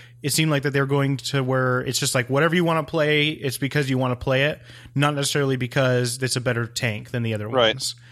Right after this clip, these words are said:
Speaker 2: Or
Speaker 1: And
Speaker 2: from the utility that brings to the raid, right?
Speaker 1: Exactly. Yeah. Yeah.
Speaker 2: Yeah.
Speaker 1: Removing the utility from the tanks, other than, you know, A O E and things like that, maybe that might be a little stronger for some classes, but meaning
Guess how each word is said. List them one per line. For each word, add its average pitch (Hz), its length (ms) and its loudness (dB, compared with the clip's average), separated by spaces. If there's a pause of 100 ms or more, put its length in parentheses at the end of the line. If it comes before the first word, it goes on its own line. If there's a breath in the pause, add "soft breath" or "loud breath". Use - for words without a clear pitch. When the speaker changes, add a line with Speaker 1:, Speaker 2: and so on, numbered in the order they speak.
(220 loud breath)
Speaker 2:
Or 135 240 6
Speaker 1:
And 123 180 -4
Speaker 2:
from 156 140 4
the 139 80 6
utility 135 400 6
that 120 100 6
brings 117 240 2
to - 60 -6
the 107 100 2
raid, 101 240 4
right? 104 120 4
Speaker 1:
Exactly. 110 540 -2
Yeah. 113 320 2
Yeah. 156 200 2
Speaker 2:
Yeah. 170 80 2
Speaker 1:
Removing 214 260 4
the 196 60 2
utility 185 420 2
from 165 220 -2
the 143 60 -4
tanks, 156 320 0
other 180 220 2
than, 160 320 2 (320 loud breath)
you 151 100 2
know, 139 100 2
A 151 120 4
O 147 120 4
E 143 120 4
and 131 100 0
things 139 200 -2
like 123 160 -2
that, 135 200 2
maybe 123 340 2
that 127 180 -4
might 127 220 0
be 123 60 -2
a 123 60 0
little 123 280 -2 (320)
stronger 151 380 0
for 135 120 0
some 143 220 0
classes, 135 400 0
but 135 260 -2
meaning 147 340 0